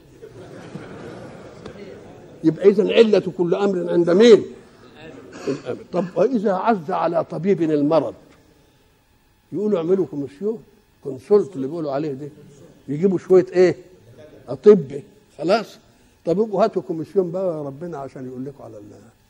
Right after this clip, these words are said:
على الحكمه. ال-، الاسم ده امر فقط ونهي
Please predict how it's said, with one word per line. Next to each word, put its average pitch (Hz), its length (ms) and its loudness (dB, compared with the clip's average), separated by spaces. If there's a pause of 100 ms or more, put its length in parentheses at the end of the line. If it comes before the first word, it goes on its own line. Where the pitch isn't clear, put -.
(380)
على 113 160 -16
الحكمه. - 420 -18 (640)
ال-، 127 120 -14 (120)
الاسم 156 320 -8
ده 190 180 -2 (220)
امر 175 540 2
فقط - 300 -12 (300)
ونهي 165 640 -4